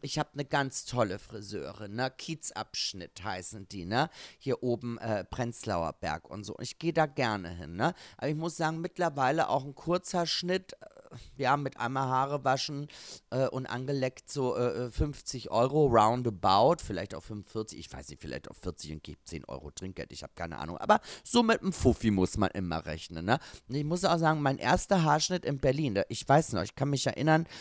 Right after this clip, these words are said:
das war zweitausend, als ich hierher kam, das war noch vor der Euro-Umstellung, ne?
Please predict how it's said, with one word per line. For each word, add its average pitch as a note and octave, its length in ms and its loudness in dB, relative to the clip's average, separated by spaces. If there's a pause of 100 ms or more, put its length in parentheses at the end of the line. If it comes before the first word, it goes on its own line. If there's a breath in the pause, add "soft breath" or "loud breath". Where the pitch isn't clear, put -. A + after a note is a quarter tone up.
(280 loud breath)
das C3 260 2
war B2+ 260 6
zweitausend, B2+ 800 8
als A#2 140 0
ich - 80 -6
hierher A#2 320 6
kam, F3 240 2
das - 160 -6
war C3 80 6
noch A2+ 160 2
vor A#2 180 2
der A2 140 4
Euro-Umstellung, D3+ 1000 4
ne? B2+ 200 6